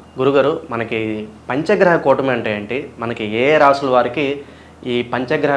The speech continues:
కూటమి ప్రభావం అనేది పడుతుంది? అలాగే వీళ్ళకి కలిసి రావాలంటే ఏ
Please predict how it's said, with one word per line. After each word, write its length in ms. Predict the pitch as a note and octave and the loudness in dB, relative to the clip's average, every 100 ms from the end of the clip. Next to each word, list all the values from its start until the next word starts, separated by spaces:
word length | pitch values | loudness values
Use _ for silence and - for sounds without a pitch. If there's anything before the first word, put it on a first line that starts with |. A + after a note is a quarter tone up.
| C3 | 2
కూటమి 280 | B2+ A#2+ A2+ A2 | 0 0 -2 0
ప్రభావం 300 | A2 A#2 A2+ | 2 2 2
అనేది 200 | A2 A2 | -2 -4
పడుతుంది? 380 | G#2+ G#2 G#2 A2 D#3 - - - | -6 -6 -8 -8 -10 -14 -16 -2
అలాగే 300 | A#2 B2+ B2+ A#2+ A#2 - | 2 4 4 0 -4 -4
వీళ్ళకి 240 | C3 B2+ B2+ | 0 0 0
కలిసి 200 | B2 B2+ D3 | -2 4 6
రావాలంటే 460 | C#3+ C3+ B2+ C3 C3 B2 | 8 6 2 0 -2 -2
ఏ 20 | A#2 | -2